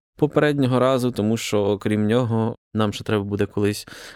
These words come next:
виживати, ховатись від ракет і займатися іншою роботою. Тому я думаю, що це будуть раз або два рази на тиждень, а, наш подкаст. Е,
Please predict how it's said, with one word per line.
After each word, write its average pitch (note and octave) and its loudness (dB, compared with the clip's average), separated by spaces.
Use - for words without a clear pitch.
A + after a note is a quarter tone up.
виживати, A2 2
ховатись G#2+ -2
від G#2 0
ракет B2+ 0
і G#2+ 0
займатися G#2+ 0
іншою G2+ -2
роботою. C3+ -2
Тому A#2 0
я G#2+ 0
думаю, G#2 2
що G#2+ -6
це G#2+ 0
будуть G2+ -2
раз G#2+ 0
або G#2 -2
два G2+ 0
рази G2+ -2
на G2+ -2
тиждень, G2+ -4
а, F#2+ -2
наш G2 -2
подкаст. - -2
Е, D3+ 2